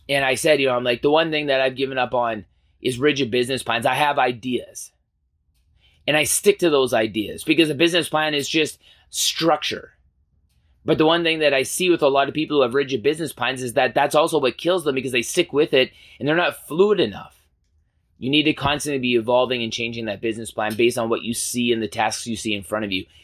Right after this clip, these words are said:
It's always fluent. It's never the same. And the people who can keep up with the ever-evolving environment, when you're plugged in that, to that environment enough, you get it. You see it. But if you pull yourself back,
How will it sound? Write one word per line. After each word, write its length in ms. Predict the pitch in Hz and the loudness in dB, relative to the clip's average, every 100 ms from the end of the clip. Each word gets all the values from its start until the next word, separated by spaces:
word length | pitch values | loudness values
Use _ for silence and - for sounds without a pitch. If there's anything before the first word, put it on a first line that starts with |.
| - | -6
It's 180 | - 127 | -2 2
always 400 | 123 143 139 120 | 4 4 2 -4
fluent. 380 | - 113 113 101 | -6 -4 -4 -6
It's 160 | 90 | -10
never 260 | 110 117 113 | -4 -4 -4
the 120 | 85 | -6
same. 340 | - 113 113 107 | -4 -2 -2 -4
And 80 | |
the 40 | 107 | -6
people 300 | 127 127 127 | -4 -2 0
who 120 | 123 | 0
can 160 | 110 107 | -4 -8
keep 300 | - 123 127 | -4 -2 2
up 200 | 123 120 | 2 2
with 120 | 104 | -2
the 180 | 113 - - - | -2 -4 -10 -4
ever-evolving 720 | 127 131 127 113 120 127 120 113 | -2 0 0 0 2 2 2 -4
environment, 460 | 104 117 127 117 | -2 -2 0 -4
when 100 | 110 | -6
you're 80 | 107 | -8
plugged 320 | - 135 131 | 0 0 2
in 180 | 123 139 | 2 2
that, 280 | 117 107 - _ _ _ | 0 0 -4 _ _ _
to 100 | - | -2
that 240 | 127 120 107 | 2 2 0
environment 540 | 120 113 117 131 113 | -2 0 0 0 -4
enough, 520 | 104 127 113 - - _ _ _ | -2 -2 -2 -4 -18 _ _ _
you 180 | 135 143 | -8 2
get 220 | 160 139 | 2 2
it. 120 | 104 _ - | -2 _ -8
You 140 | 131 | -6
see 280 | - - 139 | -4 -2 -2
it. 180 | - _ _ _ _ _ _ _ _ _ _ _ _ _ _ _ _ - | -4 _ _ _ _ _ _ _ _ _ _ _ _ _ _ _ _ 0
But 100 | 123 | 2
if 80 | |
you 100 | 143 127 | 2 0
pull 240 | 143 160 | 2 2
yourself 460 | 151 135 143 120 104 | 4 2 4 2 2
back, 440 | 135 123 - | -2 -2 -10